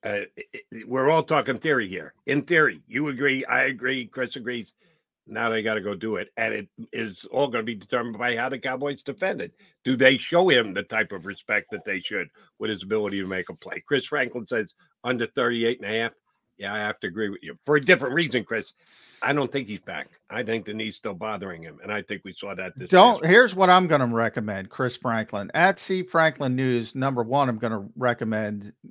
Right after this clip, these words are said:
Speaker 2: reading everything Chris writes on this particular team, N J dot com, everywhere.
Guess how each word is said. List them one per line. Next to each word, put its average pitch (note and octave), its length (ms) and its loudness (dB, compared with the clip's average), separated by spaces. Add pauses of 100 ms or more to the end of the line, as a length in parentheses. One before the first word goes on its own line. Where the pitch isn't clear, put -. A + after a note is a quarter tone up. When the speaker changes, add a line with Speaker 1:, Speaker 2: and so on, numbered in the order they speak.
(120)
Speaker 2:
reading A#2 600 -2
everything A2+ 520 -4
Chris A2 460 -4 (100)
writes A2+ 640 -2
on G#2 200 -6
this A#2 220 -6
particular G2 840 -8
team, D3 600 -6
N A#2+ 200 -2
J A2 180 0
dot G2+ 340 -2
com, C#3+ 720 0 (120)
everywhere. B2+ 800 2